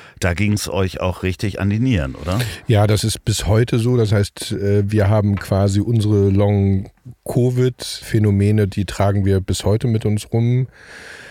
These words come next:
Speaker 2: Der ganze Laden vibriert eigentlich. Das heißt, die Mitarbeiter sind bis aufs Mark nach wie vor, ähm, verunsichert. Äh, die Belegschaft bis hin zur Firmenführung, zur Firmenleitung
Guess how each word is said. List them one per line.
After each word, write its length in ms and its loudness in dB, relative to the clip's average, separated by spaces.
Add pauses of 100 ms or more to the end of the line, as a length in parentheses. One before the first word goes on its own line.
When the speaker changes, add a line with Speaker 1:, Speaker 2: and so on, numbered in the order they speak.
(220)
Speaker 2:
Der 100 0
ganze 240 0
Laden 340 2
vibriert 540 0
eigentlich. 380 -2
Das 140 -2
heißt, 200 0
die 60 0
Mitarbeiter 580 0
sind 320 0
bis 160 -2
aufs 240 -6
Mark 400 0
nach 180 0
wie 60 -4
vor, 680 2 (280)
ähm, 880 0
verunsichert. 1120 -2
Äh, 180 -2
die 600 2
Belegschaft 800 -2
bis 160 -4
hin 160 0
zur 640 0
Firmenführung, 960 0
zur 160 -2
Firmenleitung 920 0